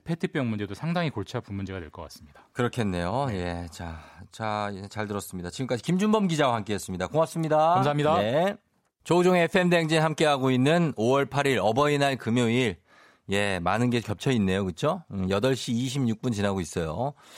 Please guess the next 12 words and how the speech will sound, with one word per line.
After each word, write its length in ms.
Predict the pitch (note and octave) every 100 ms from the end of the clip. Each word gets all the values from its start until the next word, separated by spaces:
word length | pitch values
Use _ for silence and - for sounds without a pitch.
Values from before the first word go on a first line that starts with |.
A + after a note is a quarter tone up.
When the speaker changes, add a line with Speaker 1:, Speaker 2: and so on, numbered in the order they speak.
| - - -
Speaker 2:
박성환 420 | B2+ - D#3 D3+
씨가, 480 | C3 C3+ B2 F2 F2+
어, 640 | G#2 G#2+ G#2 G2+ G2+ F#2+ F#2 -
"우리 240 | B2 D3
형님은 400 | D#3+ E3 D#3 A#2
미치지 320 | A#2 - C3+
않았습니다." 720 | A2 G2+ - G2+ F2+ D#2+ D#2 - _ _ _ _ -
그러니까요. 640 | - D3 D3+ - D#2+ D2+ - _ _ - -
원래 420 | F2+ G#2+ B2+ D3
그럽니다. 720 | C#3 G#2+ G#2+ G2+ F2 D#2 D#2 - _ _ _ _ _ _ _ _ -
원래 420 | F#2 A2+ C3 C#3+
그렇-, 220 | B2 F#2+